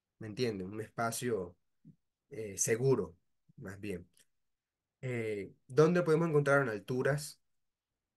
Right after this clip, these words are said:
El jugar con la misma gravedad, jugar con el agua, jugar con la perspectiva que va a obtener el usuario. ¿Dónde la encontramos? Bordes infinitos en las piscinas y albercas, voladizos, barandas transparentes, espacios estrechos.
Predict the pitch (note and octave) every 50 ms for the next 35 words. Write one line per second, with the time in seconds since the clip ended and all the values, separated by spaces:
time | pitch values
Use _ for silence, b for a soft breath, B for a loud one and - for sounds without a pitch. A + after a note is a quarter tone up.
0 | _ _ - - A#2+ B2 A#2+ A#2 A2+ - - C3 A#2+ A2+ B2 B2 B2 B2 D3 C#3
1 | B2+ A#2+ A2+ A2+ A#2 A2+ A2+ C3 A#2+ A#2 A#2 A2+ G#2+ G2+ G2+ G2+ G#2+ A2 B2 -
2 | - _ _ _ _ _ _ _ _ - C3 B2 A#2 A#2 A2+ A#2 A2+ - C3 A#2
3 | A2 G#2+ G#2+ A2 A2 A2 A2+ A#2+ C3+ D#3 - - _ _ _ _ _ _ _ _
4 | _ _ _ _ - C3+ A#2+ A#2+ A#2 A2+ A2+ C#3+ C#3 C3 C3 B2 A2 G#2 F2+ -
5 | - _ _ _ _ - C#3 C3+ A#2+ - - A#2+ A2 - - _ - B2 B2 B2+
6 | B2+ D#3 D3+ - _ _ _ _ - C3 A2+ A2 G#2 G#2 G#2 G#2 G#2 G2+ F#2+ F2+
7 | - - _ A#2 A#2 A#2 - B2 A2+ A2+ A2 A2 A2 A2 A2 A2 - A#2 A2 G#2
8 | G2+ A#2 C#3+ D#3 - - _ _ _ _ _ _ _ _ _ _ _ _ _ _
9 | _ _ _ _ _ _ _ _ _ _ _ _ _ _ _ _ _ _ _ _
10 | _ _ - C3+ D3 D3+ D#3+ F3 E3+ E3+ D#3 D3 C#3 B2+ C3+ D3+ D3+ C#3+ B2 A#2
11 | A#2 A#2 A#2+ B2 B2 - C3+ B2 C3 - C3 A#2+ A#2 - A#2 A2 B2 B2+ B2+ B2
12 | - B2+ B2 B2 - A#2 A2+ A2 G#2 G2+ G2+ - - - - G#2 F#2+ - - A#2
13 | A#2+ A#2 A#2 B2 A#2+ G#2+ G2+ G2+ A2 B2 C3 C3+ C3 - - - B2+ B2 B2 A#2
14 | A2+ A2+ G#2+ G#2 G2+ G2+ G#2+ A#2 A#2 A#2 A#2 - - B2 A#2 A2+ A#2 A2 G#2 G#2+
15 | G#2+ G#2+ G#2+ G#2+ G#2 - - G2+ G2 - - - F#2 G#2 A2+ A#2 A#2 A2+ A2+ -
16 | A2 A2 A2 - - - - F#2 - - G#2+ G2+ - G#2+ F#2+ F2 - - - A#2
17 | A#2 A2+ A2+ - A#2+ A2+ A2+ -